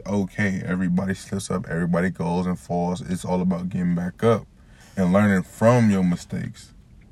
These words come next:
instead of constantly going back and being put in a repeat cycle. Because that cycle isn't gonna do nothing but tear you and your family apart. And that's how my family is. Certain people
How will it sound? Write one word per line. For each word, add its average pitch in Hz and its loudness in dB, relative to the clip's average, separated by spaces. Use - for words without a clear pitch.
instead 98 0
of 92 0
constantly 98 0
going 92 2
back 87 0
and 92 0
being 92 4
put 78 -4
in 87 0
a 87 0
repeat 82 0
cycle. - -6
Because 95 2
that 95 4
cycle 120 8
isn't 98 2
gonna 90 2
do 87 0
nothing 90 2
but 80 -4
tear 87 -2
you 85 0
and 82 -2
your 82 -2
family 82 -4
apart. 113 -4
And 98 2
that's 98 4
how 87 2
my 92 4
family 87 0
is. - -16
Certain 107 2
people 92 2